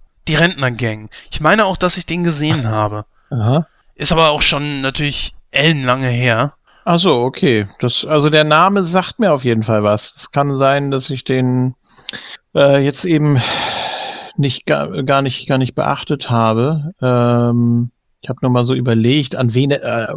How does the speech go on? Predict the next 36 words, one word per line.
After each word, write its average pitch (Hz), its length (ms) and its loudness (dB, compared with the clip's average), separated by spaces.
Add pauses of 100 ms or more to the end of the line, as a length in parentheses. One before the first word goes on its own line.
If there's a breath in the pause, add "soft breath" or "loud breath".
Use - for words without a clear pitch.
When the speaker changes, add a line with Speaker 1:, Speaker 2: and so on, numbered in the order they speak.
(140)
Speaker 2:
an, 123 420 0
an 117 200 0
wen 135 220 2
und 123 100 2
an 113 160 0
was 127 220 -4
erinnert 139 380 0
mich 131 160 -2
dieser 113 240 -2
Film 107 320 -2
überhaupt? 98 480 -2
Und 107 100 2
dann 107 140 0
bin 117 100 0
ich 113 80 0
eben 113 140 -2
auf 113 120 -2
die 113 120 -4
drei 113 280 0
gekommen, 113 320 -2
die 110 120 2
ich 113 80 -4
eben 127 200 0
genannt 107 320 2
hab. 101 120 -2 (400 loud breath)
Also 120 400 2 (320)
klar, 120 320 2
die 120 180 0
Idee 120 320 2
ist - 240 -2
sicher 127 260 2
nicht 113 220 2
neu. 101 400 0 (360 soft breath)
Speaker 1:
Nein, 117 260 2
das 123 180 0
nicht. 113 260 -10